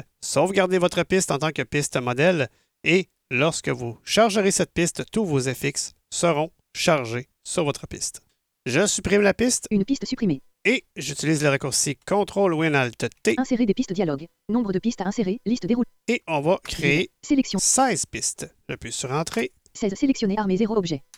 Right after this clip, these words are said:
Speaker 1: Voilà, mes seize pistes sont là. Ce qui est magique avec les pistes modèles, c'est que l'on peut sélectionner le nombre de pistes qu'on veut et sauvegarder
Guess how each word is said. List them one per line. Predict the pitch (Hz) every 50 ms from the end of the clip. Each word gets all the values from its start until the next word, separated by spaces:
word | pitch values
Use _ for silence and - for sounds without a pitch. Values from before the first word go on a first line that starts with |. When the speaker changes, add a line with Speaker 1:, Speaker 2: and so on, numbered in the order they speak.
| _ _ _ _ _ _ -
Speaker 1:
Voilà, | 147 202 214 190 156
mes | 123 117
seize | - - 139 123 -
pistes | - 180 208 196 - -
sont | - - - 135 117
là. | 113 104 - _ _ _ _ _ _ _ _ _ _ _ _ -
Ce | -
qui | - -
est | 170 175
magique | 196 202 175 190 233 208
avec | 160 135 147 -
les | 147 131 -
pistes | - - 185 180 - - -
modèles, | 120 117 135 143 147 175 185 175 143 117 107 - _ _ _ _ _
c'est | - - 180
que | - 165
l'on | 143 131 127
peut | - - 165 180 180 - _ _ _ _ _ _ _ _ _ _ _ _ _
sélectionner | - - 233 240 254 - - - 180 165 175 196 185 147 - _ _
le | 131
nombre | 117 127 160 156 139 131
de | 120 123
pistes | - - 180 196 - - - 147
qu'on | - - 127 120
veut | 117 135 175 - - _ _ _ _ _ _
et | 202 202 196
sauvegarder | - - - 294 330 277 190 151 156 135 127 123 139 147 170 -